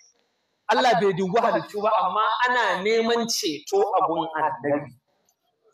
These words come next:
Annabi sun kuyar da kai zai yi, ya yi sujuda. Sujudan Annabi a wannan farfajiyan ya kau da wannan fishin gaba ɗaya, sai Allah ya ce, "Ya Muhammad, irfa ra'sak."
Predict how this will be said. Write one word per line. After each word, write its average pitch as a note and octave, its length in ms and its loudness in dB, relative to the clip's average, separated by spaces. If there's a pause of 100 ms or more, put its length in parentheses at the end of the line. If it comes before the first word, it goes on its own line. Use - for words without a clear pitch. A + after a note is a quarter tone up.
(220)
Annabi G#3+ 460 0
sun C4 380 -2
kuyar C#4 400 0
da G#3+ 80 2
kai A3 300 0
zai G#3 240 0
yi, G#3 240 -2
ya A3 60 0
yi G#3 180 -2
sujuda. G3+ 840 -2 (1200)
Sujudan C4+ 800 2
Annabi G3+ 640 0 (640)
a G#3 100 4
wannan G#3+ 400 2
farfajiyan G3+ 640 0
ya G#3 240 2
kau A#3+ 160 4
da G#3+ 80 2
wannan F#3 380 -2
fishin G3 280 -4
gaba G3 540 4
ɗaya, G3+ 180 2
sai G3+ 180 -2 (120)
Allah G#3 320 2
ya F#3 80 -2
ce, F#3 300 -2
"Ya B3 320 4
Muhammad, B3 480 2 (140)
irfa F#4+ 260 4 (100)
ra'sak." C#4 500 2